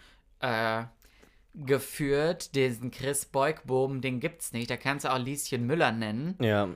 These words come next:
Speaker 2: aber weißt du, was
Speaker 1: Ähm,
Speaker 2: mich interessiert hätte?
Speaker 1: hm.
Speaker 2: An was für ein Konto hättest du diese tausend Euro schicken sollen?
Speaker 1: Vermutlich an ein Konto auf, wo haben die reichen Leute immer ihre Konten, außer in der Schweiz? Auf den Cayman Islands.
Speaker 2: On Cayman Islands.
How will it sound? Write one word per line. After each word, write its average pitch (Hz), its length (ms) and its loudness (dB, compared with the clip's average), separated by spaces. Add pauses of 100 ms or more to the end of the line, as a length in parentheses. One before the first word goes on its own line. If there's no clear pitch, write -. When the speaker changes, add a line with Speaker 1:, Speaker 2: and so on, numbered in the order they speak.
(300)
Speaker 2:
aber 135 240 8
weißt 143 200 8
du, 208 40 4
was 165 80 4
Speaker 1:
Ähm, 143 60 -4
Speaker 2:
mich 185 60 2
interessiert 143 360 2
hätte? 135 400 2 (240)
Speaker 1:
hm. 170 180 -4
Speaker 2:
An 127 160 6 (360)
was 147 280 6
für - 80 0
ein 175 80 2
Konto 131 320 0
hättest 113 340 0
du - 60 -12
diese 113 240 -6
tausend 101 320 -2
Euro 139 180 0
schicken - 300 -8
sollen? 95 440 -6 (380)
Speaker 1:
Vermutlich 123 480 -8
an 104 80 -6
ein 101 180 -8 (1040)
Konto 127 440 -4
auf, 113 260 -2
wo 127 140 -4
haben 160 160 -4
die 139 180 -6
reichen 127 320 -4
Leute 139 220 -6
immer 135 180 -8
ihre 135 160 -12
Konten, 139 340 -8
außer 127 300 0
in 170 80 -2
der 160 100 -2
Schweiz? 156 380 -2
Auf - 100 0
den 143 140 0
Cayman 165 480 2
Islands. 143 260 4
Speaker 2:
On 107 180 4
Cayman 110 360 4
Islands. 127 580 2